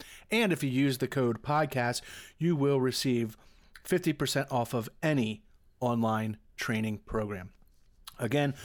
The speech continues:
soul performance academy dot com. Use podcast as the coupon code for any of their online training solutions, and you'll receive fifty percent off. All right, we are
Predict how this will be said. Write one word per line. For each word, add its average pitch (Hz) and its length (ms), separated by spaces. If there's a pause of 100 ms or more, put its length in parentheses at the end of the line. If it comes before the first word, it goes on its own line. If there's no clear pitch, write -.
(260)
soul 147 160
performance 127 420
academy 113 460
dot 113 320
com. 147 460 (760)
Use 117 460 (600)
podcast 123 800
as 120 200
the 113 100
coupon 156 420
code 143 380 (340)
for - 240
any 131 160
of 127 80
their 117 220
online 131 800 (260)
training 127 320
solutions, 135 560
and 117 180
you'll 110 200
receive 110 480 (160)
fifty - 560 (100)
percent 110 480
off. - 720
All 190 80
right, 247 240
we 226 320
are 170 540